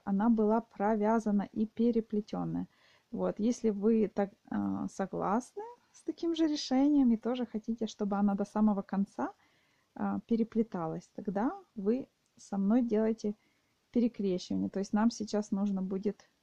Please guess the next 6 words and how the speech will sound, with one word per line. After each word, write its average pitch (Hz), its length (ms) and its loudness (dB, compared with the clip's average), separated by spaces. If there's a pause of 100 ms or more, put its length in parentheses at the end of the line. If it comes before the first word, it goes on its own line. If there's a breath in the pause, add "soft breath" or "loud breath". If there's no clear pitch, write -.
(840)
жгутики 214 680 -4
все, 214 240 -2 (240)
на 208 160 0
всех 240 280 -2
четырёх 202 520 -2
косичках - 640 -8